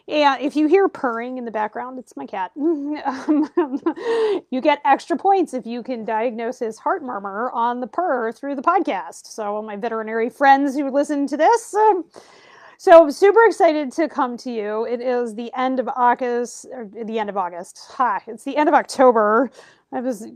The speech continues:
August was a long month. I'm glad Au-, August ended a long time ago. But Au-, uh,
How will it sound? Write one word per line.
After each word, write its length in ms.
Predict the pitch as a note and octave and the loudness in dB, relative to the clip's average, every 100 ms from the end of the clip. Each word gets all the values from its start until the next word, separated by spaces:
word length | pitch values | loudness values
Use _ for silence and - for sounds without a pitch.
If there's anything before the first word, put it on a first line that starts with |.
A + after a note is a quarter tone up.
| - | -6
August 340 | - A#3+ D#4 | 2 4 4
was 140 | C#4 B3 | -4 -2
a 40 | |
long 240 | A#3 G#3+ G3+ | 2 0 0
month. 240 | G3 F#3 | -6 -6
I'm 80 | G3+ | -6
glad 380 | A3 G#3+ G#3 G3 | 0 2 2 -2
Au-, 260 | G#3+ G3+ G3 _ _ _ | -4 -4 -8 _ _ _
August 520 | A#3 A3+ A3 G3+ G3 | -14 -6 -4 -4 -6
ended 220 | A3 G3+ G3+ | -8 -8 -6
a 40 | |
long 220 | G3 F#3+ | -6 -8
time 200 | G#3+ F#3+ | -10 -12
ago. 260 | F#3 F3+ F3+ | -12 -16 -12
But 180 | G#3+ G#3+ | -8 -6
Au-, 320 | A#3+ B3+ B3+ | 0 2 2
uh, 360 | C4+ B3+ A#3+ A3 | 2 2 4 0